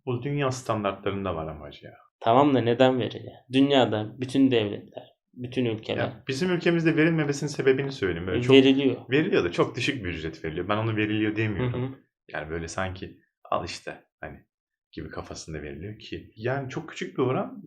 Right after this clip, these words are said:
Speaker 1: Dünya standartlarını yakalayamıyoruz bile zaten. Ama burada, e, yüksek ihtimal devletimizin düşündüğü bir şey var bana göre. Yani, e, savunmak için söylemiyorum ama hani en azından benim gördüğüm bir şey bu. Devletimiz "Çalış kardeşim." diyor.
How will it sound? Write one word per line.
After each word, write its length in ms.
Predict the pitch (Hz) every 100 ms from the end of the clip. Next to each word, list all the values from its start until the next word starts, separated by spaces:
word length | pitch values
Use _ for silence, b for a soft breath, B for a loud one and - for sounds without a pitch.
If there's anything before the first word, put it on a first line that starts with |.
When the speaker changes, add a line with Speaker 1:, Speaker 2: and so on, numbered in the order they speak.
| 120
Speaker 1:
Dünya 240 | 127 139
standartlarını 640 | 139 143 131 131 131 131 127
yakalayamıyoruz 680 | 123 120 127 127 87 76 80
bile 160 | 95
zaten. 380 | 90 76 - - - -
Ama 380 | 175 156 202 - -
burada, 600 | 151 151 165 - - -
e, 60 | 120
yüksek 560 | 117 117 127 156 160
ihtimal 500 | 160 151 160 160 123
devletimizin 760 | 120 139 143 143 151 147 147 147
düşündüğü 400 | 120 135 131 143
bir 40 |
şey 240 | - 139 131
var 220 | 92 90
bana 180 | 82 78
göre. 320 | 78 123 156 - _ _ _
Yani, 300 | 82 76 76 78
e, 80 | 87
savunmak 360 | 127 123 147
için 140 | - 151
söylemiyorum 580 | - 143 156 110 110
ama 340 | 156 98 71 -
hani 180 | 107 90 -
en 100 | 120
azından 380 | 120 104 107 101
benim 200 | 107 120
gördüğüm 440 | 95 71 69 69 69
bir 60 |
şey 160 | - -
bu. 240 | 110 147 -
Devletimiz 680 | 156 143 117 117 156 - - -
"Çalış 280 | - 254
kardeşim." 480 | - 82 71 - - _
diyor. 140 | _